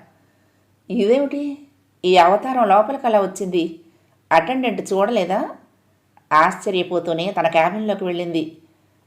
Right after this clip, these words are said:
వెనకాలే దిళ్ళు, పక్కబట్టలు పట్టుకొచ్చాడు అటెండెంట్. పక్కపరిచి మంచినీళ్ళు తెచ్చిపెట్టాడు. "బ్రేక్‌ఫాస్ట్ తీసుకుంటారా మేడం?" అని అడిగాడు వినయంగా.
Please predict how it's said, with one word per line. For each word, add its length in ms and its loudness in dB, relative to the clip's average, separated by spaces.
వెనకాలే 640 2
దిళ్ళు, 720 0
పక్కబట్టలు 500 0
పట్టుకొచ్చాడు 640 0
అటెండెంట్. 540 -6
పక్కపరిచి 680 0
మంచినీళ్ళు 480 -2
తెచ్చిపెట్టాడు. 720 -4
"బ్రేక్‌ఫాస్ట్ 600 0
తీసుకుంటారా 640 0
మేడం?" 440 -2
అని 140 0
అడిగాడు 320 0
వినయంగా. 600 -2